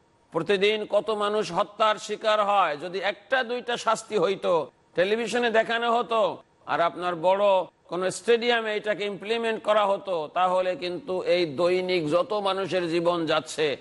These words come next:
সারা বছরে যত মানুষের জীবন যাচ্ছে, এত মানুষের জীবন নষ্ট হতো না।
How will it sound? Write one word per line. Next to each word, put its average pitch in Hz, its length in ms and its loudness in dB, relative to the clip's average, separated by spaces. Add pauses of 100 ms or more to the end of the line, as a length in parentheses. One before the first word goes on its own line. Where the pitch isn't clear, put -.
(240)
সারা 190 380 2
বছরে 220 460 -4
যত 214 220 0
মানুষের 214 520 -2
জীবন 202 340 0
যাচ্ছে, 196 320 -2
এত 196 220 0
মানুষের 196 520 -6
জীবন 190 280 -2
নষ্ট 196 400 -4
হতো 190 340 2
না। 202 440 0